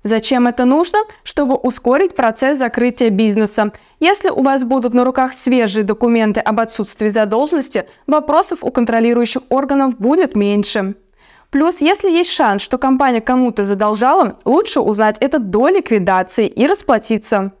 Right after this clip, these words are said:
Совет номер три. Приготовьтесь к проверкам, вопросам и даже судам. Надзорные органы могут оспорить действия компании в ходе ликвидации или до нее, особенно когда дело касается банкротства и сделок с имуществом.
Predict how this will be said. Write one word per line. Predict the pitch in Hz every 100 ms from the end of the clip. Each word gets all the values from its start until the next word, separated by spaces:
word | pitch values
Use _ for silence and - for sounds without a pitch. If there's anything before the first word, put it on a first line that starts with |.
| _
Совет | - 233 214 262 269
номер | 240 240 233
три. | 233 226 214 208 _ _ _
Приготовьтесь | 233 220 226 247 277 330
к | -
проверкам, | 247 226 214 220 220 -
вопросам | 202 196 214 247 - 392
и | -
даже | 202 185 226 311
судам. | - 196 185 180 175 175 -
Надзорные | 254 247 269 339 415 403
органы | 339 254 294 294 302
могут | 262 277 285 -
оспорить | 294 - 220 233 269
действия | 208 220 226 247 233
компании | 220 208 214 208 214
в | 208
ходе | 226 220 208
ликвидации | 202 214 202 226 320 - 359
или | - 269
до | 240 180 208
нее, | 277 262 185 190 180 196 - -
особенно | - 226 294 339 427 427
когда | 320 254
дело | 214 247 320
касается | 349 339 - 339 339 302
банкротства | 226 254 233 226 233 302 -
и | - 233
сделок | 202 196 233 320
с | -
имуществом. | 220 202 196 - 196 - 190 185